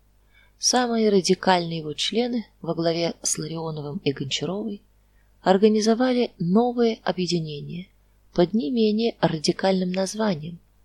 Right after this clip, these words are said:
"Ослиный хвост". Знающие люди вспоминали нашумевшую историю одна тысяча девятьсот десятого года,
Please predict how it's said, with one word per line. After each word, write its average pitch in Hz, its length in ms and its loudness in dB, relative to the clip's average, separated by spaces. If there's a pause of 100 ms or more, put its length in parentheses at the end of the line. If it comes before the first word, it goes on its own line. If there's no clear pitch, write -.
(140)
"Ослиный 226 680 0
хвост". - 680 -4 (720)
Знающие 233 580 4
люди 254 440 0
вспоминали 220 520 0
нашумевшую 220 760 2
историю 214 720 0
одна 160 220 -2
тысяча - 340 -4
девятьсот 175 480 -4
десятого 190 540 0
года, 180 500 -4